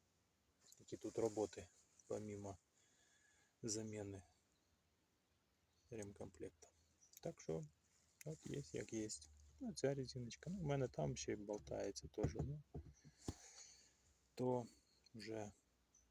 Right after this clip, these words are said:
інший ремкомплект треба брати і заїжджати на яму. А так,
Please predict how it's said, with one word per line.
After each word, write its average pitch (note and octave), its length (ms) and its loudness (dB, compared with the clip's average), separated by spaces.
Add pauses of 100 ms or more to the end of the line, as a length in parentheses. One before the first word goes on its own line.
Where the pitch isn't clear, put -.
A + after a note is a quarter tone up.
(140)
інший A2+ 420 2
ремкомплект G2+ 640 0
треба G2 260 0
брати A2+ 380 4
і F#2+ 80 0
заїжджати G2+ 480 -2
на G2+ 120 -2
яму. F#2+ 320 -4
А - 40 -12
так, - 360 -2